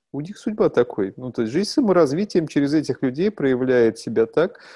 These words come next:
что они там чему-то учат. Через саморазвитием через других людей проявляет, что они там в чём-то уверены.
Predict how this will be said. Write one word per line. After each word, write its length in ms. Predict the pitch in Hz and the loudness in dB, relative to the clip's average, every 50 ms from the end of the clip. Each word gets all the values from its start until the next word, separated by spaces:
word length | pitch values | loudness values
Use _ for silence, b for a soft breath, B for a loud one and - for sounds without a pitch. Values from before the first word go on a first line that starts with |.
| B B B | B B B
что 160 | - - 117 | -4 -2 -2
они 140 | 120 147 - | -2 0 0
там 160 | - 160 - | 0 0 0
чему-то 420 | - - 127 123 143 151 - - 120 | -2 -10 -8 -6 -6 -4 0 0 2
учат. 360 | 110 104 101 - - - - | 2 0 -2 -4 -10 -16 -16
Через 300 | - - 120 113 113 - | -12 -10 -8 -8 -6 -6
саморазвитием 720 | - 139 127 127 135 135 135 156 196 226 - - 170 143 | -6 -4 -2 0 0 0 0 -2 -4 -6 -4 -6 -6 -6
через 260 | - - 139 139 131 | -4 -4 -4 -4 -4
других 400 | 131 135 131 135 139 151 143 - | -4 -6 -6 -4 -2 -4 -4 -2
людей 260 | - 120 127 160 185 185 | -4 -6 -4 -2 -4 -4
проявляет, 580 | 185 139 123 120 117 123 135 151 175 180 156 | -2 -2 -2 -2 -2 0 0 0 0 0 -2
что 120 | - - 135 | -4 -8 -8
они 100 | 131 127 | -8 -4
там 180 | - 143 135 - | -4 -4 -4 -4
в 40 | |
чём-то 360 | - - 156 156 156 - 156 147 | -4 -6 -6 -6 -6 -6 -6 -4
уверены. 440 | 131 117 117 110 107 104 104 110 | -2 -2 -2 -2 -2 -2 -4 -6